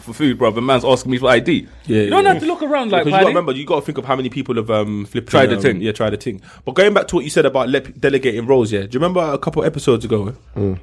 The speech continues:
Speaker 2: Probably about a good ten or eleven, yeah. I mentioned my brethren who has a restaurant, and he was having problems, um,
Speaker 1: With his employees?
Speaker 2: Yeah.
Speaker 1: Yeah.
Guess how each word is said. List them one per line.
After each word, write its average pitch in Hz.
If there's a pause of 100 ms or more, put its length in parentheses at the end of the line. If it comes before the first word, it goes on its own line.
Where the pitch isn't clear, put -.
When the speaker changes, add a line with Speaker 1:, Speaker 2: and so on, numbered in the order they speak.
(140)
Speaker 2:
Probably 113
about 101 (420)
a -
good 110
ten 110
or 101
eleven, 104
yeah. 90 (260)
I -
mentioned 127
my 113
brethren 117
who 113
has 107
a 107
restaurant, 98 (380)
and 107
he -
was 107
having 113
problems, 107
um, 92
Speaker 1:
With 98
his 98
employees? 117 (100)
Speaker 2:
Yeah. 110 (200)
Speaker 1:
Yeah. 95